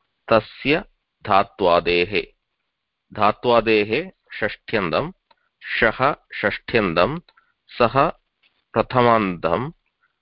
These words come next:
त्रिपदमिदं सूत्रम्। आदे च उपदेशोषिति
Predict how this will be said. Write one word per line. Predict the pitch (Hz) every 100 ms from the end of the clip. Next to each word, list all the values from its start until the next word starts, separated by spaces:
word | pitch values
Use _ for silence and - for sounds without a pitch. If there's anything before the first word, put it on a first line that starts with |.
| _ _ _ _ -
त्रिपदमिदं | 139 120 95 101 101 87 117 165
सूत्रम्। | - - 82 92 90 - _ _ _ _ _ _ _ _ _ _ _ _ _ _ _ _ _ _ -
आदे | 113 117 135 131
च | - 160 - -
उपदेशोषिति | 107 117 120 120 120 123 113 117 113 113 - - - - 95 107 107